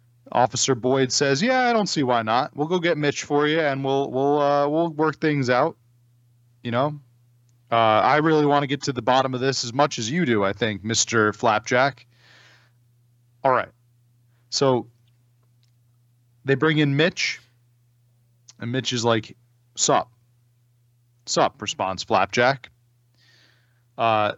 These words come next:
"Mitch, how are you doing? You been eating well?" "Yeah, I, you know, I get my three, I get my three meals a day." "You've been working out, I see." "Yeah, got lots of time. Got lots of time,"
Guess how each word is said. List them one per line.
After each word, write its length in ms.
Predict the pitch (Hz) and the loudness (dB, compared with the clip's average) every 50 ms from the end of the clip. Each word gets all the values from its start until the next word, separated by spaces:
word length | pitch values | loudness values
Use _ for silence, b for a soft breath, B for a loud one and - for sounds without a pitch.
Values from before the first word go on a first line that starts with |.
| _ _ | _ _
"Mitch, 280 | 151 147 151 139 - - | 0 0 0 0 0 0
how 80 | 151 | 2
are 100 | 147 156 | 2 2
you 140 | 160 156 151 | 2 0 0
doing? 360 | 151 180 180 139 107 98 87 - _ _ | 0 0 0 -2 -4 -8 -12 -18 _ _
You 200 | 123 113 110 110 | _ -20 -20 -20
been 120 | 107 120 117 | -20 -20 -18
eating 320 | 127 139 147 - 139 139 | -18 -18 -18 -18 -12 -2
well?" 320 | 143 151 165 180 190 180 165 - _ _ _ _ _ _ _ _ _ _ _ | 0 2 2 2 2 0 -4 -10 _ _ _ _ _ _ _ _ _ _ _
"Yeah, 440 | - 226 269 285 277 269 247 190 135 143 | -6 -4 -2 0 0 0 0 0 0 0
I, 20 | 160 | -2
you 180 | 170 170 208 | -2 -2 -2
know, 80 | 196 165 | 0 0
I 160 | 156 170 180 | 0 0 0
get 160 | 165 180 175 | -2 -2 -2
my 140 | 147 143 135 | 0 0 -2
three, 340 | 123 - 139 135 127 123 123 - | -2 -2 -6 -4 -4 -6 -6 -6
I 100 | 117 131 | -6 -4
get 160 | 131 139 143 | -4 -4 -2
my 140 | 135 127 123 | 0 0 0
three 200 | 117 - 127 127 | 0 -2 -4 -4
meals 280 | 120 117 113 110 101 104 | -2 -2 -4 -4 -4 -4
a 40 | 107 | -4
day." 300 | 95 104 107 123 135 131 - _ _ _ _ _ _ _ _ _ _ _ _ _ _ _ _ _ _ _ _ _ _ _ _ _ | -2 -2 -2 -2 -4 -8 -14 _ _ _ _ _ _ _ _ _ _ _ _ _ _ _ _ _ _ _ _ _ _ _ _ _
"You've 80 | - 104 | -6 -4
been 100 | 110 113 | 0 2
working 300 | 123 135 123 - 139 135 | 2 2 2 2 2 2
out, 260 | 165 190 156 - - - | 4 4 4 2 0 -2
I 140 | 90 98 | -6 -6
see." 380 | 101 - - 101 98 117 139 139 _ _ _ _ _ _ _ _ _ _ _ _ - | -6 -6 -8 -8 -8 -8 -10 -12 _ _ _ _ _ _ _ _ _ _ _ _ -4
"Yeah, 260 | 117 143 165 170 143 - _ _ | -2 -2 -2 -4 -6 -12 _ _
got 220 | _ 110 107 107 110 | _ 0 2 2 4
lots 260 | 120 135 135 - - | 2 2 2 -2 -6
of 60 | 131 | -6
time. 440 | - - 156 160 147 120 110 107 95 - _ _ _ _ _ | -2 0 2 2 2 0 -2 -4 -10 -14 _ _ _ _ _
Got 140 | 107 98 95 | -6 -4 -2
lots 420 | 101 110 123 135 143 139 - - | 0 2 2 2 2 0 -2 -6
of 80 | 147 - | -6 -6
time," 480 | - - 123 117 110 92 85 82 90 | -2 0 2 2 2 0 -2 -6 -10